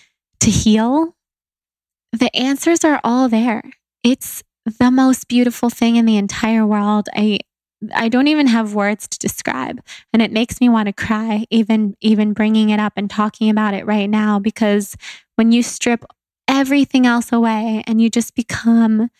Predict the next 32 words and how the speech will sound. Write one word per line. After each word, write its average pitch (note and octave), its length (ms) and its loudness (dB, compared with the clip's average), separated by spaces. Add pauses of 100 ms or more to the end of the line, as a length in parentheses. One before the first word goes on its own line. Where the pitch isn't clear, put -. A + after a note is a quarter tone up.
(360)
totally C#4 680 2
one A3+ 280 2
with A#3 220 -2
yourself A3 560 -2
and G#3+ 180 -2
totally, C#4+ 880 2 (1300)
totally D#4 540 2
one A#3+ 280 0
with B3 160 -2
the G#3+ 80 -2
universe, G#3+ 600 -2
and A3+ 200 2
you A#3 440 4
remember A3 720 0
who A3+ 100 0
you A3 260 2
are A#3 360 -4 (100)
in A3+ 120 2
your G#3+ 120 4
heart, - 540 -6 (400)
all D4+ 280 4
the C#4+ 200 0
answers B3+ 380 0
are A#3+ 160 2
there. G#3+ 500 -2
And A3 360 0 (120)
I A3 140 0
received A#3+ 760 -2
all A3+ 340 0
of G#3+ 200 -6
my G#3 180 -2
answers, A3+ 800 -6